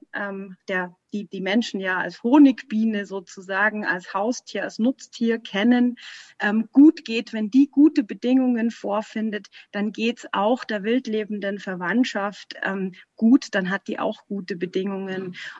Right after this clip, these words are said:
Und, ähm, es war letztlich ein ganzes Bündel von Maßnahmen zur Verbesserung des bayerischen Naturschutzgesetzes, die der Artenvielfalt einfach, ähm, helfen, äh, zu überleben. Und, ähm, das fing an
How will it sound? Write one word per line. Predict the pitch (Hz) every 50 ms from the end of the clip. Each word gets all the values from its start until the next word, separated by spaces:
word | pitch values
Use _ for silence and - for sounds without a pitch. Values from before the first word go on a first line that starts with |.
| _
Und, | - - 220 214 214 220 220 - -
ähm, | 214 208 208 214 214 - _ _ _ _ -
es | - 233 -
war | 220 214 233
letztlich | 254 247 254 - - - 247 226 -
ein | 214 220
ganzes | 214 240 - 269 262 - 247 233 - - - - _ -
Bündel | - 247 269 311 339 320 302 269
von | 240 - - 214 214
Maßnahmen | 208 196 185 196 247 285 - - 208 202 196 196 196 202 202 202
zur | - 220 202
Verbesserung | - 214 190 - 190 196 220 - 214 208 190 196 196 196 185
des | 190 185 -
bayerischen | - 180 185 190 185 190 - - 196
Naturschutzgesetzes, | 185 185 185 - - 277 285 - 262 247 - - - - 226 - 208 208 208 _ _ - 202 202 - - _ - - - - - - _ - -
die | 254 269 302 302
der | 294 233 226 -
Artenvielfalt | - - 190 240 269 - - 240 214 - - 226 220 233 233 - - 214 208 208 196 -
einfach, | - 190 185 196 208 - - 202 196 190 - - - - _ -
ähm, | 196 190 196 196 196 190 180 _ _ _ _ _ _ _ _ -
helfen, | - - 208 214 247 294 311 - - - 269 262 254 247 240 - _ _ _ _ _ -
äh, | 220 214 208 202 202 202 202 196 190 _ _ _ -
zu | - - 277
überleben. | 269 226 240 220 214 196 202 240 262 226 196 190 180 - - - 175 175 - -
Und, | - - 196 202 202 190 196 -
ähm, | 208 196 202 202
das | 190 202 190 -
fing | - - 240 233 240 -
an | - - 196 214 247 262 269 254